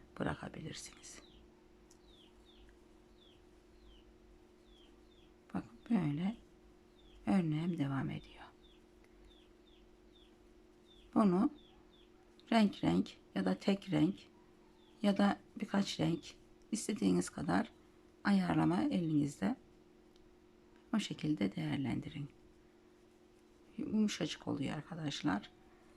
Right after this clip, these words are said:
Esnek oluyor. Gayet şey oluyor. Sü-, çekmiyor, sünmüyor. Çok güzel bir örnek. O yüzden ben bundan battaniye yaptım. Kendime yaptım.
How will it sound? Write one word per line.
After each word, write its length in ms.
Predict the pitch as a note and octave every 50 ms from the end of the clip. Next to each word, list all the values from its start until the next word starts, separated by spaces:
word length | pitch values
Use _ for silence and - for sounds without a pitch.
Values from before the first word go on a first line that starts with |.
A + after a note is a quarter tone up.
| - - - - - - - - - - - - - - - - - - - - - -
Esnek 460 | G3 F#3+ - - F#3+ F#3+ E3+ - -
oluyor. 320 | D#3 D3 C#3 C#3 C#3 C#3 C#3+
Gayet 500 | - F3+ F3+ E3+ E3 D3 D3+ D#3 D#3+ - - - - - - - - - - -
şey 220 | - - G3 F3
oluyor. 340 | D#3+ C#3+ B2+ C#3 C#3 C#3 C#3+
Sü-, 500 | D#3 - D3+ - - - - - - - - - - -
çekmiyor, 500 | - - - D3+ - - D#3 D#3 C#3+ D3
sünmüyor. 440 | - - - F3 E3+ E3 D#3 D3+ -
Çok 260 | - - F3 - -
güzel 320 | - - - E3 D#3 D3+ D3+
bir 100 | D#3 -
örnek. 500 | C3+ C3 C3+ - - G3 A3+ A3+ - - - - - - - - - - - - - - - - - - - - - - - - -
O 60 | A3
yüzden 480 | A3 G#3 F#3 F3 F3+ - - G3+ A#3+ A#3+ - - - - - - - - - - - - - - - - - - - - - - - - - - -
ben 240 | G#3+ G#3+ A3 A3 G#3
bundan 260 | G#3 G3+ G3 F#3 F#3
battaniye 440 | F#3+ G3 - - F#3+ F#3+ F#3+ F#3 F3
yaptım. 360 | D#3+ D3+ - - - D3 D3+
Kendime 480 | - - F3+ F3+ E3+ E3 E3+ E3+ E3
yaptım. 480 | D#3 C#3 C3+ - - - - F3+ F#3 G#3